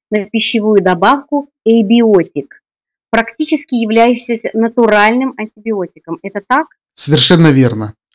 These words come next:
Speaker 2: На протяжении последних лет эта позиция имеет повышенный спрос, так как многие люди, принимая эйбиотик, ощутили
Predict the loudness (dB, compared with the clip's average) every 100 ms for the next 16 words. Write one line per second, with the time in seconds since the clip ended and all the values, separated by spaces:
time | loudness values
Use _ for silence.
0 | _ -6 -4 -4 -2 2 4 4 2 0
1 | 0 0 -2 -2 -6 -4 -8 -2 -2 -2
2 | -6 -2 2 4 4 2 0 2 2 0
3 | -2 -4 -4 -2 0 0 -2 -6 -8 -4
4 | 0 0 0 0 0 0 -4 -8 _ 2
5 | 4 6 4 4 2 0 0 2 4 4
6 | 2 -2 -4 -2 -2 -2 2 2 2